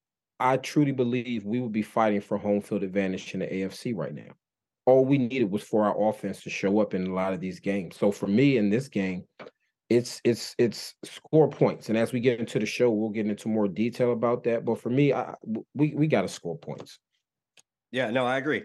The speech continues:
Speaker 2: The offense has to be better than their recent outings. He scored three points against Jacksonville, and the only reason you got those three points was because Quinnen Williams got you a sack fumble on the first drive of the game and put you in plus territory.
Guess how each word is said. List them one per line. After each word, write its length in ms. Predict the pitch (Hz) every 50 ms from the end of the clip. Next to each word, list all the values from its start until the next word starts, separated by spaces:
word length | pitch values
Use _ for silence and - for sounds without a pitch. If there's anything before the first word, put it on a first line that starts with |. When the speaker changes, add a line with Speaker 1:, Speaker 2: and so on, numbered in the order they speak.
| - _
Speaker 2:
The 120 | - 110 117
offense 300 | 131 139 - 147 139 -
has 180 | 139 131 127 127
to 100 | - 117
be 100 | 127 120
better 240 | 117 123 123 120
than 140 | 113 113 113
their 160 | 113 110 110
recent 320 | 110 110 113 110 117 104 98
outings. 460 | 98 104 98 85 76 71 - - -
He 80 | - -
scored 360 | - - - 101 98 92 85
three 220 | - 98 113 123 123
points 300 | - 127 123 120 113 117
against 320 | 113 113 110 104 104 -
Jacksonville, 640 | - 110 113 113 - 127 113 107 113 117 120 117
and 140 | 113 - 101
the 100 | 101 104
only 180 | 110 117 117 113
reason 320 | 110 123 123 110 120 113
you 100 | 107 104
got 220 | 92 110 113 113 -
those 200 | 123 120 117 113
three 200 | - 113 123 123
points 360 | 113 - 131 131 131 127 - -
was 120 | 117 110
because 260 | - 107 107 110 104
Quinnen 300 | - _ 127 127 127 123
Williams 320 | 123 123 123 120 120 110 107
got 200 | 123 117 117 104
you 100 | 110 110
a 40 |
sack 340 | 104 - - 123 120 120 -
fumble 320 | - 120 120 117 123 120 117
on 120 | 113 110
the 80 | 107 107
first 280 | - 117 117 117 -
drive 240 | - 123 120 123 110
of 60 | 117
the 60 | 113
game 280 | 104 113 123 131 139 131
and 100 | 123 107
put 200 | 107 123 120 120
you 80 | 120 113
in 100 | 110 107
plus 260 | - 120 113 107 -
territory. 580 | - 117 110 107 101 - - - 78 73 76